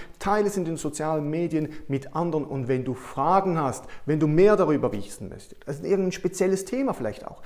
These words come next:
dann komm einfach auf mich zu, melde dich bei mir mit einer Privatnachricht, einem E-Mail, was auch immer. Und dann schauen wir, wie wir das Ganze angehen können und wie wir dich und alle anderen weiterhin mit begeistern können und auf den Weg zum Erfolg bringen.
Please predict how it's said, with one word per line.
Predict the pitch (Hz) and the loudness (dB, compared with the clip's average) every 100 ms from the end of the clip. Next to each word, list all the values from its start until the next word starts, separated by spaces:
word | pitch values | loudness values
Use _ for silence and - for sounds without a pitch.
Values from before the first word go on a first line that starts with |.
| - - | -10 -4
dann | 202 | 0
komm | 240 220 | 4 4
einfach | 214 196 | 4 2
auf | - 175 | 2 2
mich | 147 - | -2 -4
zu, | - 226 247 240 - - | 0 6 6 4 -2 0
melde | 175 196 | 6 6
dich | 190 - | 4 4
bei | 165 | 4
mir | 165 165 | 4 2
mit | 156 | 2
einer | 143 - | -2 -6
Privatnachricht, | 135 156 160 160 151 - 147 - | 0 4 4 2 -2 -2 -6 -6
einem | 110 107 | -10 -4
E-Mail, | 156 151 143 | -4 -2 -2
was | 127 131 - | -2 -6 -6
auch | 127 - | -8 -4
immer. | 180 175 165 - - | 0 2 2 0 -6
Und | 147 139 | -4 -2
dann | 151 | -4
schauen | 180 180 | -2 2
wir, | 165 | 2
wie | 147 | 2
wir | 147 | 0
das | 139 | -4
Ganze | - 131 131 - | -4 -4 -2 -2
angehen | 156 165 151 143 | 0 0 2 0
können | 139 135 131 - - | 0 -2 -2 -6 -2
und | 185 | 0
wie | 175 | 2
wir | 139 - | 2 2
dich | 185 - - - | 0 -2 -8 -4
und | 151 | 0
alle | 135 127 | 0 0
anderen | 110 131 131 123 - | -2 -4 -4 -6 -12
weiterhin | 101 131 180 147 127 120 - - - - - - | -4 0 0 0 -2 -2 -6 -14 -16 -20 -12 4
mit | 175 202 - - - - | 4 4 0 -10 -10 -2
begeistern | 139 127 160 - 143 127 | 0 2 2 0 -4 -2
können | 127 123 - | -4 -4 -2
und | 175 170 | -4 -2
auf | 135 - | -8 -2
den | 156 143 113 | -2 -2 2
Weg | 131 131 127 127 - | 4 6 4 0 -6
zum | 123 | -6
Erfolg | 135 - 104 101 - | -6 -8 -10 -10 -14
bringen. | - | -16